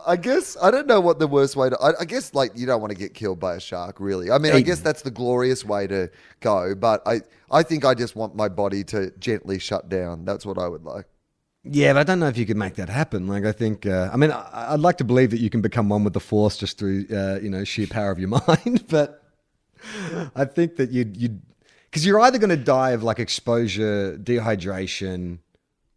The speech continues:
Speaker 2: or, I guess, yeah, shark attack. So what's the, I mean, there are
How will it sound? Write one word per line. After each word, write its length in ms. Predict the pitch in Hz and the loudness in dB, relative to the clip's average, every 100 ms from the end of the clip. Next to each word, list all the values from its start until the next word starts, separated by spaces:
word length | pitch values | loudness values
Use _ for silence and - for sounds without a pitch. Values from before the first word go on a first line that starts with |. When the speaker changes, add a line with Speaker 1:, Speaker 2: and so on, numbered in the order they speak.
| _ _ _ _ _ - | _ _ _ _ _ -8
Speaker 2:
or, 360 | 101 95 92 85 - | -2 -2 -2 -6 -8
I 80 | 92 | -6
guess, 180 | 95 - | -6 -4
yeah, 140 | 113 | -6
shark 320 | - 117 147 - | -4 -4 -4 -6
attack. 280 | - 80 - | -10 -10 -6
So 100 | 107 | -6
what's 180 | 160 | -6
the, 180 | - 101 | -6 -4
I 40 | 110 | -2
mean, 160 | 120 | -2
there 140 | |
are 40 | 170 | -2